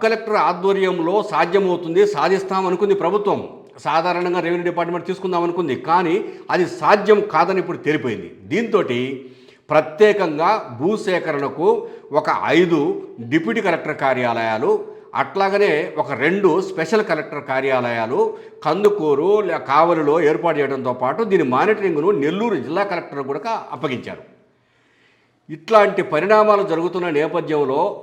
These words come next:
స్థానికుల నుంచి ఎదురవుతున్న పరిస్థితులను ఎలా ఎదుర్కొంటారు? పైగా ప్రతి గ్రామంలో మీటింగులు పెట్టి, ఆ మీటింగుల్లో రైతులను కన్విన్స్ చేసి, వాళ్ళకు డబ్బులు ఎంత వస్తాయో చెప్పి, ఏ విధంగా ప్రభుత్వం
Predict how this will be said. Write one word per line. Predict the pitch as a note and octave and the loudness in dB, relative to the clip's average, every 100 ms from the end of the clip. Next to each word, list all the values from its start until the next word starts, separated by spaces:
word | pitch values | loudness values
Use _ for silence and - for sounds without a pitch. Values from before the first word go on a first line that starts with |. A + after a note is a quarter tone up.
| - - - | -18 -20 -20
స్థానికుల | _ C#3 D#3 G3+ G#3+ G#3+ G#3 | _ -2 2 2 2 2 4
నుంచి | F#3 C#3 D3+ F#3 F3+ C#3 | 2 0 -2 -2 0 0
ఎదురవుతున్న | E3+ F#3 F3 D#3+ D3 - | 2 0 -2 -2 -4 -2
పరిస్థితులను | C3+ F3+ G3+ F3+ C#3+ D#3 C3+ | -4 -2 -4 -2 0 0 0
ఎలా | D3 F3+ | 0 0
ఎదుర్కొంటారు? | D#3+ D3 D3 B2 A#2+ A#2 G3 - | -2 -4 -4 -2 -2 -2 -4 -2
పైగా | C#3+ G3+ F3 F#3+ - - - _ _ _ - | 0 4 4 2 -4 -16 -20 _ _ _ -2
ప్రతి | D#3 A3 A3 E3 B2 | -2 -2 -6 -6 -2
గ్రామంలో | C3+ D#3+ F#3+ G#3 G3 D3+ C#3+ G#3 D#3+ | 4 4 4 2 2 4 4 2 0
మీటింగులు | C#3 F3 G3+ G#3+ F#3+ | 0 0 0 -2 -2
పెట్టి, | D#3+ B2 D3 G3+ D#3+ | -4 -4 0 0 2
ఆ | D#3 C#3+ | 2 2
మీటింగుల్లో | E3+ G#3+ G#3+ E3+ C#3+ E3 F#3+ B2+ | 0 -2 -2 -2 2 2 0 -2
రైతులను | C3 G3+ G#3 G3+ D#3 F3 - | 0 2 2 0 0 -4 -6
కన్విన్స్ | - B2 G3 A3 G3 - | -8 -4 2 2 2 -4
చేసి, | E3 C#3 C3+ G3 C#3 | -4 -4 -4 -4 -2
వాళ్ళకు | C#3 E3 C#3+ G#2+ | -2 -2 -4 -4
డబ్బులు | B2+ D3+ G#3 D#3 | -4 0 0 2
ఎంత | C3+ C#3 | 0 -4
వస్తాయో | F3 - F3 D3 B2 - | -8 -4 0 0 -2 -4
చెప్పి, | C#3+ C#3 - G#3 F3+ - - - - C#3 | -6 -6 0 0 0 -4 -14 -20 -10 2
ఏ | E3+ G3+ | 6 8
విధంగా | G#3 G#3 G#3 F#3+ | 6 4 2 2
ప్రభుత్వం | C#3 F3+ G#3 | -2 0 0